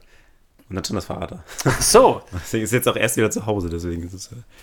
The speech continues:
Speaker 1: schwierig. Aber ich habe tatsächlich überlegt und informiere mich tatsächlich, wirklich über ein E-Bike, also,
Speaker 2: Hm.
Speaker 1: womit man dann, womit ich dann vielleicht auch sagen würde, wenn ich dann meine, meine Finger mit Plastik geschützt
Speaker 2: Ja,
Speaker 1: hab und
Speaker 2: das
Speaker 1: dann eine
Speaker 2: ist,
Speaker 1: Heizung
Speaker 2: das
Speaker 1: an
Speaker 2: ist
Speaker 1: den
Speaker 2: halt der springende Punkt.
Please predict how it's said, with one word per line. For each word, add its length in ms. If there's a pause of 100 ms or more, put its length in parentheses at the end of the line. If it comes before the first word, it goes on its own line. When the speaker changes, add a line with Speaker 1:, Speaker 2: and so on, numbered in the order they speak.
(200)
Speaker 1:
schwierig. 220
Aber 120
ich 80
habe 120
tatsächlich 320
überlegt 600
und 220
informiere 360
mich 140
tatsächlich, 520 (640)
wirklich 300
über 100
ein 140
E-Bike, 560
also, 380
Speaker 2:
Hm. 240 (200)
Speaker 1:
womit 480
man 140
dann, 160 (160)
womit 440
ich 120
dann 160
vielleicht 220
auch 40
sagen 280
würde, 120
wenn 80
ich 60
dann 140
meine, 200
meine 240
Finger 440
mit 160
Plastik 380
geschützt 420
Speaker 2:
Ja, 140
Speaker 1:
hab 80
und 60
Speaker 2:
das 120
Speaker 1:
dann 100
eine 80
Speaker 2:
ist, 80
Speaker 1:
Heizung 280
Speaker 2:
das 240
Speaker 1:
an 60
Speaker 2:
ist 80
Speaker 1:
den 80
Speaker 2:
halt 200
der 120
springende 340
Punkt. 120